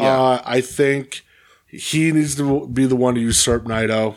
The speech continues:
Speaker 1: I think he
Speaker 2: If Naito wins the belt at
Speaker 1: Yeah.
Speaker 2: Wrestle Kingdom, he needs to be the one to beat him. That, and it, again, the old classic story. I'm gonna
Speaker 1: Right.
Speaker 2: put Old Yeller out,
Speaker 1: And the
Speaker 2: out
Speaker 1: new
Speaker 2: of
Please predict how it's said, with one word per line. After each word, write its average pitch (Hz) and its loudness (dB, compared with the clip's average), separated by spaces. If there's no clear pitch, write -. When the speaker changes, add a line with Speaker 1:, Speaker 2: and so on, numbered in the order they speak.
Speaker 1:
I - -2
think 127 -2
he 147 -4
Speaker 2:
If 151 2
Naito 160 4
wins 156 0
the 151 2
belt 143 2
at 131 0
Speaker 1:
Yeah. 131 2
Speaker 2:
Wrestle 131 0
Kingdom, 131 -2
he - -4
needs 131 0
to 127 -4
be 127 0
the 127 2
one 151 2
to 123 -10
beat 139 2
him. 139 -2
That, 120 0
and 131 -2
it, 131 -2
again, 131 -2
the 110 -6
old 135 2
classic 131 -2
story. 120 0
I'm 107 -14
gonna 92 -4
Speaker 1:
Right. - -4
Speaker 2:
put 123 2
Old 127 2
Yeller 123 2
out, 98 -6
Speaker 1:
And 107 -2
the 107 0
Speaker 2:
out 113 0
Speaker 1:
new 113 0
Speaker 2:
of 113 0